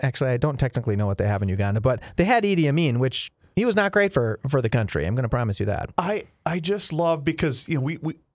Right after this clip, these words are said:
Speaker 2: subjects like this come up often on, on Garage Logic. That's the show, the other show that,
Speaker 1: Mm-hmm.
Speaker 2: that I'm a part of. And, um, what I love is, you know, oftentimes Joe will bring up circumstances of hypocrisy just like that.
Speaker 1: Yes.
Speaker 2: And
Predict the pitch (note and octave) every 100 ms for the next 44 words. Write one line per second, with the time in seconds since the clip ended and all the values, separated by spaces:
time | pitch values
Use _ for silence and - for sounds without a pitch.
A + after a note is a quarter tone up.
0 | _ - A#3 G3 F#3+ B2 G#2+ G#2+ - -
1 | - A2 F#2+ - - G#2+ - E2 - F2+
2 | D#2 - F2+ E2+ E2 F2+ E2 E2+ F2+ E2
3 | D#2+ G2+ - G2+ - F#2 F2 - F#3 D#3
4 | - G2+ E2+ D3 C3 A2 G2+ F#2 D2+ -
5 | F#2+ F2 - - - - _ _ C#3 C3
6 | A#2+ A#2+ G#2+ F2+ F2 _ _ C3 D#3 D3+
7 | C#3+ E3+ D#3 A#2+ A2 - - _ - C3+
8 | A2 B2 A2+ G2+ G2+ F#2+ F2 - - A2
9 | G2+ F2 F#2+ F#2+ F#2 _ _ _ _ -
10 | A#2+ G#2 F#2+ - G#2 F#2 F#2 F#2+ G#2 G2+
11 | F#2+ G2 G#2 F2 A2 F3+ F3+ E2+ - B2+
12 | A#2 G#2 G2